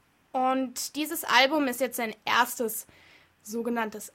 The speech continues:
Album nach den ganzen Mixtapes und das hat er mit vielen anderen Künstlern vollgespickt und eben, äh,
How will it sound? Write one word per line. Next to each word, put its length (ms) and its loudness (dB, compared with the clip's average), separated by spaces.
Album 560 0
nach 180 -2
den 160 -6
ganzen 480 -6
Mixtapes 640 2
und 80 -2
das 180 -6
hat 140 -2
er 100 -2
mit 180 -4
vielen 340 -2
anderen 380 -2
Künstlern 520 -2
vollgespickt 960 -2
und 160 -2
eben, 320 -2
äh, 160 -4